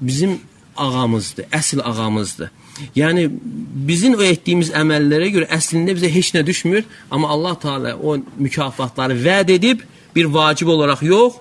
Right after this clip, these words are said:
bir Allah Teala lütf olaraq, mərhəmət olaraq. Ona görə hətta o əməllər belə, etdiyimiz əməllər, hətta yaxşı şeylər belə,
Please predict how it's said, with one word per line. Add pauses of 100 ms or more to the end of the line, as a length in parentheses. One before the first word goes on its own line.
(480)
bir
Allah
Teala
lütf
olaraq, (240)
mərhəmət
olaraq.
Ona
görə (320)
hətta
o (140)
əməllər
belə, (380)
etdiyimiz
əməllər,
hətta
yaxşı
şeylər
belə,